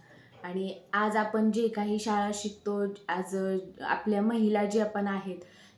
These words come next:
ज्या मोठ्या मोठ्या पदवीवर आहे, डॉक्टर, इंजिनियर, जर जे काही फील्ड असेल त्या फील्डमध्ये आहेत किंवा ज्या महिला शिकत आहेत, तर त्या फक्त आणि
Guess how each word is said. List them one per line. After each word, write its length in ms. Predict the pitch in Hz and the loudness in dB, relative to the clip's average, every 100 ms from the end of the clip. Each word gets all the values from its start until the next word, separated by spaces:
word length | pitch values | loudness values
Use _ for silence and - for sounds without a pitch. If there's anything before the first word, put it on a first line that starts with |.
| - | -2
ज्या 120 | 208 | 2
मोठ्या 360 | 220 240 - 220 | 4 2 0 0
मोठ्या 260 | 214 214 | 2 0
पदवीवर 540 | 214 226 185 202 208 202 | 0 0 0 0 0 2
आहे, 280 | 190 202 190 | 0 0 -2
डॉक्टर, 680 | 208 208 - 202 202 202 202 | -2 -4 -6 0 2 2 2
इंजिनियर, 460 | 208 185 202 202 | 0 0 -4 -4
जर 260 | 185 226 214 - 190 | 0 0 0 -4 -4
जे 140 | 240 247 | 2 2
काही 240 | 247 247 | 2 -2
फील्ड 320 | 247 247 208 | -2 -2 0
असेल 360 | 220 214 190 190 | 0 0 -4 -4
त्या 100 | 208 | -6
फील्डमध्ये 420 | 226 220 202 196 190 | -2 0 0 -2 -2
आहेत 320 | 185 185 170 - - - - _ | -2 -4 -8 -10 -20 -20 -20 _
किंवा 220 | 202 202 | -4 -2
ज्या 220 | 202 208 | 0 2
महिला 300 | 202 196 196 196 | 2 2 2 0
शिकत 440 | - 208 208 202 | -2 -6 -4 -2
आहेत, 280 | 185 180 170 170 - - - - _ - | -4 -6 -10 -12 -20 -20 -20 -20 _ -6
तर 60 | |
त्या 320 | 208 - 254 262 | -6 2 4 4
फक्त 320 | 262 254 - 240 | 0 -6 -2 0
आणि 180 | 240 | 0